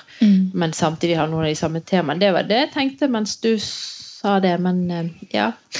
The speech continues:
Speaker 1: Eh, innspill fra salen, et godt innspill om å, eh, sammenligne da Nedre Ås sin, eh, eller sammenligne, men samlese og koble opp, eh, Musikk fra en blå brønn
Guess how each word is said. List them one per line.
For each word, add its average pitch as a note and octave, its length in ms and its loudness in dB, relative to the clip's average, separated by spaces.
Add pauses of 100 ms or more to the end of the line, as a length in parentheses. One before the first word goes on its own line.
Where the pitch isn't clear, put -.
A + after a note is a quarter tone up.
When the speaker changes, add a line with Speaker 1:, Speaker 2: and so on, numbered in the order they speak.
(100)
Speaker 1:
Eh, B3 300 0
innspill A3 420 -2
fra G#3+ 260 -2
salen, F#3+ 300 -2
et G3+ 80 -2
godt A3 240 -2
innspill G#3+ 540 0
om G3+ 300 2
å, G3+ 140 2 (200)
eh, G3 300 0
sammenligne F3+ 920 -2
da F3 220 0
Nedre F3+ 420 0
Ås E3 160 -6
sin, F3 300 0 (480)
eh, F#3 340 2 (100)
eller G#3 220 2
sammenligne, G3 680 0
men G#3 220 4
samlese G3+ 1900 -4
og A3 200 0
koble - 440 -2
opp, - 500 -4
eh, G#3 360 0 (420)
Musikk G3+ 420 0
fra F#3+ 140 0
en G3 100 2
blå F#3 220 2
brønn G3+ 480 2